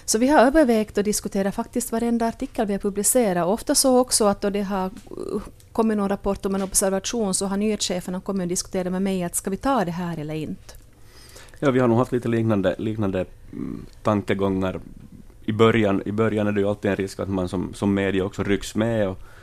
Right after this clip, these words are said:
Speaker 2: när observationerna kommer in, men också vart, vart efter så, så har också vår interna dialog och diskussion,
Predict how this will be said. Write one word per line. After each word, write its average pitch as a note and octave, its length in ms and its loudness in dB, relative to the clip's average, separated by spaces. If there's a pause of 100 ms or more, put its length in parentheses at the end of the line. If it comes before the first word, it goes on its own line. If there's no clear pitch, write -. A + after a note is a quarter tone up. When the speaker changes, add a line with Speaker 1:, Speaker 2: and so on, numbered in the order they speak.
(220)
Speaker 2:
när F#2 140 0
observationerna F#2 720 0
kommer F#2+ 320 -2
in, F#2+ 140 -2
men F2 120 -2
också F2+ 200 -6
vart, F2 380 -6
vart G2+ 360 2
efter F#2+ 380 -2
så, F2 200 -4 (640)
så - 140 -4
har F#2+ 120 4
också G2 200 0
vår F#2 260 2
interna F#2 500 0
dialog F#2 560 0
och F#2 80 0
diskussion, F2 580 -4